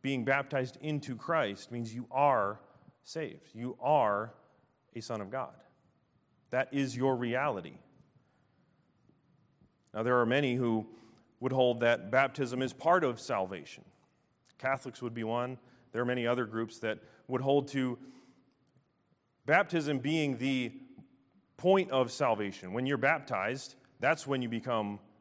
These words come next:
a member of the family of God. But that is not true. Paul is talking about sons of God, as many of you as were baptized.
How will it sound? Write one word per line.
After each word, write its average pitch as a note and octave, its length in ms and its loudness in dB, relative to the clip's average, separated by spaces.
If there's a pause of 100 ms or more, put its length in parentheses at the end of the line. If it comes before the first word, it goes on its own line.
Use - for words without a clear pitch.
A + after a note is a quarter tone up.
(140)
a A#2+ 60 -8
member B2 260 0
of G#2+ 100 -2
the G#2 60 -6
family F#2+ 360 -8
of D#2+ 100 -14
God. D2+ 240 -14 (800)
But G2+ 160 -10
that B2+ 160 2
is B2+ 100 -8
not C3 160 -10
true. - 200 -16 (1700)
Paul C#3 260 6
is D3 100 0
talking A#2 380 0
about F2+ 300 -2 (140)
sons C3+ 460 0
of D3 200 0
God, F2+ 400 2 (440)
as G#2 160 -6
many C3 280 2
of C#3+ 260 -2 (100)
you A2+ 460 -2
as B2 380 2
were C#3 340 0
baptized. F#2+ 800 -6